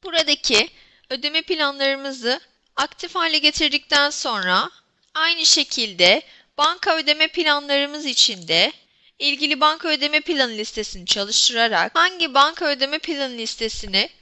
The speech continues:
mobil sistemde kullanmak istiyorsak ilgili ödeme planına gelip F beş değiştir dediğimizde Dia mobil sistemde kullanılabilsin parametremizi işaretleyip F iki kaydet dediğimizde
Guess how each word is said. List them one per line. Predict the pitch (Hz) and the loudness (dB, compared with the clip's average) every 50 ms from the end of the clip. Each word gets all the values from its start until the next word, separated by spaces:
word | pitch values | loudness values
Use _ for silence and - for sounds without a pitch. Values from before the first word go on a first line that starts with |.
| _ _ | _ _
mobil | - 302 320 294 320 302 | -14 -8 -4 -2 -2 -2
sistemde | - - - 262 - - 277 240 233 226 220 226 | -2 -6 -8 -8 -4 -2 -2 -2 -2 -2 -4 -6
kullanmak | - - 254 240 240 240 247 247 262 254 - 269 | -6 -6 -2 -2 -2 -2 -2 -4 -8 -8 -8 -10
istiyorsak | 254 - - - 285 277 277 285 - - 247 208 202 - | -10 -10 -6 -2 0 0 0 0 0 0 0 0 -2 -2
ilgili | - 226 220 208 240 247 269 | -6 -6 -6 -4 -2 0 0
ödeme | 262 247 233 247 247 262 277 | 2 2 0 0 0 -2 -4
planına | - 269 254 240 233 233 233 233 233 233 | -4 -2 -2 -2 -2 -4 -4 -4 -4 -4
gelip | 233 226 240 240 214 185 202 - - _ - - - _ _ | -2 -2 -2 -2 -2 -4 -8 -10 -14 _ -20 -20 -20 _ _
F | - 214 214 - - | -4 -4 -4 -4 -4
beş | - 233 254 262 - - | -4 -2 -2 -2 -2 0
değiştir | 262 262 262 - - - 302 302 269 | 0 0 2 2 2 2 2 2 2
dediğimizde | 277 269 233 233 233 226 214 214 202 190 185 175 165 160 165 226 - _ _ _ _ _ _ _ _ _ _ _ _ _ _ _ _ _ _ _ - | 2 0 0 0 -4 -4 -4 -6 -8 -10 -8 -4 -2 -2 -2 -2 -6 _ _ _ _ _ _ _ _ _ _ _ _ _ _ _ _ _ _ _ -10
Dia | - 302 320 311 | -4 -2 -2 -2
mobil | 311 311 311 277 302 294 | -2 -4 -4 -2 -2 -2
sistemde | - - 262 262 - - 285 247 240 247 262 | -4 -6 -12 -12 -6 -2 -2 -2 -2 -2 -6
kullanılabilsin | 277 - - 277 262 254 254 254 262 269 240 254 254 247 - - - 277 254 233 233 _ _ _ _ _ _ _ _ _ _ _ _ _ | -6 -6 -6 -4 -4 -4 -2 -2 -2 -2 -2 -2 -6 -6 -8 -12 -12 -12 -14 -16 -18 _ _ _ _ _ _ _ _ _ _ _ _ _
parametremizi | - 277 254 247 233 226 220 - - - 208 196 190 190 185 185 185 | -6 -4 -2 -2 -2 -2 -4 -4 -4 -6 -6 -6 -6 -8 -8 -4 0
işaretleyip | 190 - - 220 196 185 175 175 170 - - - 185 165 156 160 - - | 2 2 2 4 4 4 4 4 2 0 -4 -8 -6 -6 -6 -6 -6 -4
F | - 262 262 - | -6 -6 -6 -6
iki | 277 - 277 269 | -10 -10 -10 -10
kaydet | - - 311 302 330 320 320 320 - - | -4 0 2 2 4 4 2 0 0 -2
dediğimizde | - 240 202 185 196 190 180 170 170 165 165 - - 160 202 311 | -4 -4 -4 -4 -8 -10 -10 -10 -14 -14 -10 -4 0 0 0 0